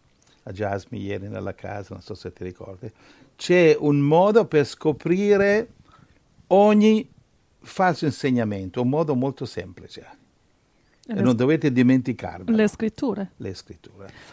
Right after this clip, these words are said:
Speaker 2: E hai
Speaker 1: Do-,
Speaker 2: detto
Speaker 1: dovete fargli una domanda. Dove è scritto? "Ah, io sono la figlia di Gesù nella carne." Applausi per cortesia, che qui c'è la figlia carnale di Gesù.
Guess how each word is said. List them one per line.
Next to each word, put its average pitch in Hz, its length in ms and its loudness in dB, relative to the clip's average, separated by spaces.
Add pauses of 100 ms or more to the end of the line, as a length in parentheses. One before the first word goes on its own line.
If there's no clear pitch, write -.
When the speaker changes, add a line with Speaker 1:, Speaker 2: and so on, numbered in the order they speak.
Speaker 2:
E 226 60 -4
hai 240 80 0
Speaker 1:
Do-, - 60 10
Speaker 2:
detto 220 200 0
Speaker 1:
dovete 160 400 4
fargli 175 320 0
una 151 140 2
domanda. 120 680 0 (480)
Dove 160 840 2
è 156 140 -2
scritto? 120 960 -6 (500)
"Ah, 208 220 4
io 226 200 6
sono 214 340 0
la 208 140 4
figlia 196 420 2
di 170 160 0
Gesù 170 340 0
nella 170 300 2
carne." 101 1000 0 (1200)
Applausi 120 760 2
per 104 200 -6
cortesia, 107 600 -6
che 95 160 -10
qui 113 160 -8
c'è - 160 -10
la 98 160 -8
figlia 101 340 -10
carnale 101 460 -10
di 92 140 -14
Gesù. 92 340 -14